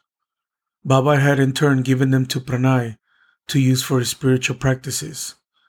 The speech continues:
after Pranay's grandfather, a staunch Hindu, had objected to Pranay doing his practices at home. Baba used the quarters on occasion to meet his disciples or initiate new ones.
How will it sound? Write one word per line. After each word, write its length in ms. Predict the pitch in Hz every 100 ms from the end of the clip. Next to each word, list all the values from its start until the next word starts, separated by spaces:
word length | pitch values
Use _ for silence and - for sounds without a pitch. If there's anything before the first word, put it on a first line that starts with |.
| _
after 240 | 139 127 135
Pranay's 460 | - 120 131 131
grandfather, 720 | 123 131 131 127 123 117 107 - _ _ _ _ _
a 100 | 127
staunch 400 | - 131 135 127
Hindu, 440 | 143 135 127 110 - _ _ _ _ _
had 180 | - 135
objected 480 | 131 - 139 139 131
to 80 | -
Pranay 420 | 151 135 135 135
doing 220 | 131 131
his 140 | 131
practices 640 | - 143 131 131 - 127 117
at 100 | 123
home. 380 | 127 127 113 - _ _ _ _ _ _ _
Baba 280 | 135 143 175
used 200 | 170 151
the 60 | 165
quarters 420 | - 170 151 135
on 120 | 131
occasion 640 | 131 - 147 131 123 110 - _ _ _ _
to 100 | -
meet 200 | 135 139
his 180 | 139 127
disciples 800 | 127 - 139 131 - 156 143 - _ _ _ _
or 160 | - 135
initiate 480 | 131 127 - 131 135
new 180 | 135 127
ones. 440 | 113 110 - -